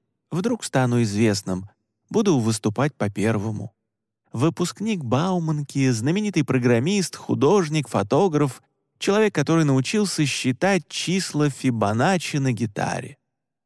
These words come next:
«Слушай, Наташ, ну правда, чего ты?» Говорю, пока мы пересекаем Сретенку, уклоняясь от махины Зила, который ползет прямо по тротуару.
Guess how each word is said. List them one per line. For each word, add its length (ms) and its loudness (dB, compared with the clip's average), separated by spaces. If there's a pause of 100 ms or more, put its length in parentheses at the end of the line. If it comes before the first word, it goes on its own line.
(380)
«Слушай, 480 0
Наташ, 480 -2
ну 160 -2 (140)
правда, 460 0
чего 340 -4
ты?» 220 -12 (500)
Говорю, 340 4
пока 320 0
мы 140 0
пересекаем 680 0
Сретенку, 640 0
уклоняясь 720 2
от 140 -2
махины 540 0
Зила, 600 2 (380)
который 360 2
ползет 520 0
прямо 380 2
по 180 -4
тротуару. 680 -4